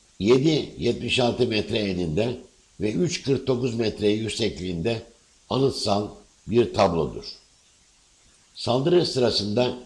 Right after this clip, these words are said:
iki yüz elli ila bin altı yüz kişinin hayatını kaybettiği sanılıyor.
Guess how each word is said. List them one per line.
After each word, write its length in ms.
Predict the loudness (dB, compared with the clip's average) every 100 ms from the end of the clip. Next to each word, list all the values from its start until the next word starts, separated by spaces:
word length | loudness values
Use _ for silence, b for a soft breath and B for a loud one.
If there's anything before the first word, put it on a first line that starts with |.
| -20 _ _ _ _ _ _ _ _ _ _ _ _ _
iki 220 | -16 -2 0
yüz 180 | 4
elli 320 | 4 4 4 0
ila 560 | -2 -2 0 2 0
bin 100 | 2
altı 300 | 4 4 2
yüz 160 | 0 0
kişinin 400 | -6 -2 -2 -2
hayatını 540 | -2 -2 -2 -4 -4
kaybettiği 640 | -2 0 0 -2 -4 -6 -4
sanılıyor. 640 | -4 -4 -4 -2 -2 -6